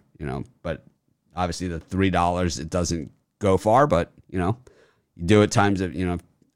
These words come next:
a few thousand, and, uh, all of a sudden it starts paying for stuff. We have more shows, more things going on. You guys can obviously see, you know, the betting tools, things like that. You guys obviously see where all the, everything is going.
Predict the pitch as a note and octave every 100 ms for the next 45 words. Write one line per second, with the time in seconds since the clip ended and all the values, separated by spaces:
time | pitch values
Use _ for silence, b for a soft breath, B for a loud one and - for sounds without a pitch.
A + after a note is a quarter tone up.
0 | - G2 F2+ F2+ F#2 G2+ A#2 G2 F2 E2+
1 | F2 E2 D#2 F#2+ F#2 G#2 G2 D2+ - F#2+
2 | F2 - G#2 F#2+ F2+ - E2+ E2+ F2 F2+
3 | F2+ F2 F#2+ F#2 F2 F2+ D#2+ D2 D#2 -
4 | C2+ B1 A#1+ - _ _ _ _ _ -
5 | G2+ G2 F2+ - - - F#2+ - F#2 E2+
6 | - D#2+ - F#2 F2+ D2+ F#2 E2+ E2 D2+
7 | F2+ E2+ F2 - E2+ E2 - E2 C#2+ C2+
8 | C#2+ C2 F#2 F#2 E2+ E2+ E2 D#2 - -
9 | D#2+ B1+ B1+ A#1+ B1+ G#1+ - _ _ G2
10 | F2+ C2+ B1+ D#2 E2+ F#2+ F#2 E2+